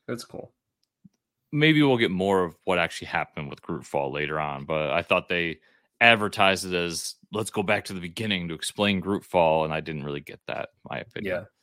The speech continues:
Speaker 2: But still a decent issue. Uh, probably my least favorite issue of the bunch so far, but
Speaker 1: Okay.
Speaker 2: still a good book.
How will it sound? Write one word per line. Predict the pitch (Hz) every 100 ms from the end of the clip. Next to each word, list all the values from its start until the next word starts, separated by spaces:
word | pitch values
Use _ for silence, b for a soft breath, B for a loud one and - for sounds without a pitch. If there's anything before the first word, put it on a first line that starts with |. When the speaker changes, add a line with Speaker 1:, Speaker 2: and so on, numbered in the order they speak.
| _ _ _ _ _ _ _
Speaker 2:
But | -
still | - 147 117
a | 120
decent | 104 90 98 87
issue. | 85 90 87 85 _
Uh, | - 87 85
probably | 123 123 117 90 _ _
my | - 98
least | 95 90
favorite | 95 85 87
issue | - 78
of |
the | 76
bunch | 76 76 -
so | 58
far, | - 53 50
but | - 65 - _ _ _ _ _ _ _ _ _ _ _ _ _ _ _ _ _ _ -
Speaker 1:
Okay. | 143 131 -
Speaker 2:
still | - 143
a |
good | 95 64
book. | 50